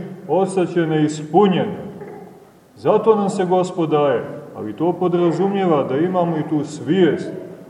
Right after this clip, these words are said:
Ako si se pričestio, ti postaješ obavezan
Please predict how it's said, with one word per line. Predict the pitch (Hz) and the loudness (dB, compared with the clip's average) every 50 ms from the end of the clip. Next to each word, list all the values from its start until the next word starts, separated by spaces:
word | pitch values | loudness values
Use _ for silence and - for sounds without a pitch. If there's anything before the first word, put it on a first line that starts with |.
| - - - | -18 -6 0
Ako | 131 151 185 196 - 214 196 185 | 4 4 4 4 4 4 2 2
si | - 196 190 | 2 0 -4
se | - - 202 180 - | -2 0 0 0 2
pričestio, | 180 180 170 165 175 175 175 175 170 175 - 196 196 190 185 175 151 - - - - - - - - - | 2 2 2 2 2 2 2 2 2 0 0 2 4 6 6 6 4 2 -2 -6 -6 -6 -4 -2 0 0
ti | 156 202 190 175 | 0 0 0 2
postaješ | 185 175 160 - - 202 208 202 180 - - - | 2 0 2 2 0 2 2 2 2 2 2 4
obavezan | 220 208 202 170 196 190 180 180 180 180 170 156 - 170 170 165 165 165 | 6 6 6 6 6 6 6 6 6 4 4 4 4 2 2 2 2 -2